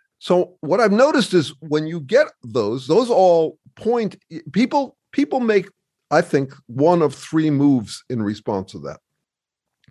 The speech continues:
The, um, I'll, I'll, I'll give you another example, which is, uh, "Love is the answer," which also means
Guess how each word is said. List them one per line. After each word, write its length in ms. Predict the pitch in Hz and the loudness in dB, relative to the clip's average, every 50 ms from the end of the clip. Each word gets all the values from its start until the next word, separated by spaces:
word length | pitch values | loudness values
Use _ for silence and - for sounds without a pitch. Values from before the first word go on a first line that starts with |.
| _ _ _ _ _ _ _ _ _ _ _ _ | _ _ _ _ _ _ _ _ _ _ _ _
The, 120 | 175 170 170 170 - 156 | -2 -2 -2 -2 0 2
um, 480 | 143 143 143 143 139 143 143 143 131 - _ - - - - - - - - - - _ 180 175 - - | 4 4 4 2 2 0 -4 -6 -10 -14 _ -20 -20 -20 -20 -20 -16 -12 -12 -12 -4 _ -2 -2 0 2
I'll, 240 | 170 170 175 170 151 - - | 2 4 4 2 2 0 0
I'll, 180 | 160 156 151 - | 0 0 0 -2
I'll 160 | 139 147 143 | -4 -4 -4
give 300 | 131 120 131 208 202 170 | -6 -6 -4 -4 0 0
you 60 | 175 | 2
another 260 | 151 151 156 151 151 143 | 2 4 4 4 2 0
example, 360 | 113 104 139 127 110 131 117 117 | 0 -2 -4 -4 -4 -6 -6 -6
which 200 | 123 123 - 143 | -6 -4 -2 0
is, 360 | 131 120 120 110 - - - | 2 2 2 0 -2 -6 -6
uh, 580 | 123 120 117 117 117 113 113 110 107 107 104 - - | -2 -2 0 0 0 0 -2 -2 -2 -2 -4 -4 -6
"Love 300 | 123 123 143 151 156 143 | -4 0 2 2 4 2
is 140 | 147 117 98 | 0 -2 -2
the 160 | 120 123 127 | -2 -2 0
answer," 400 | 127 131 131 117 - - 82 76 76 | 0 0 -2 -4 -6 -10 -14 -12 -10
which 160 | 101 104 - | -8 -2 0
also 260 | 131 117 113 - 120 | 0 0 0 0 0
means 460 | 107 110 107 104 104 95 - - - | 0 0 0 -2 -4 -4 -8 -12 -20